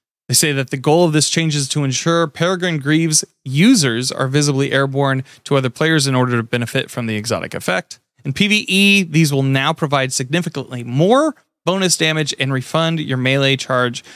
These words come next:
when used against champions, tormentors, and mini bosses.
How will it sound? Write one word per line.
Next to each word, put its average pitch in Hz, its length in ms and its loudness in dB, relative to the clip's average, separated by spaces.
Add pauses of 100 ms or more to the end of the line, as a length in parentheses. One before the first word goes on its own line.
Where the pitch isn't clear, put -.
(140)
when 160 200 2
used 151 300 2
against 123 320 -4
champions, 123 540 -2
tormentors, 113 680 -6
and 127 180 0
mini 107 200 -2
bosses. - 520 -4